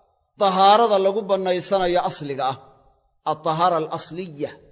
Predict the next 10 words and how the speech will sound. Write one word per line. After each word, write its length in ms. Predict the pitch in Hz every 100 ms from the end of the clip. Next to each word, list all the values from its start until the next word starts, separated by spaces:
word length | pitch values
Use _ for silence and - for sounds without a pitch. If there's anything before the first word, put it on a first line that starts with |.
| _ _ _ -
iyo 140 | 208 247
waxa 220 | 262 226
tahaarada 560 | 233 220 202 220 247 214
bedeliga 560 | 196 214 247 240 202 208
ah 100 | 202
lagu 200 | 190 214
bannaysanayo 680 | 196 175 170 156 175 151 160
oo 80 | 160
gaggabaysiga 600 | 156 160 156 143 117
ah. 80 | -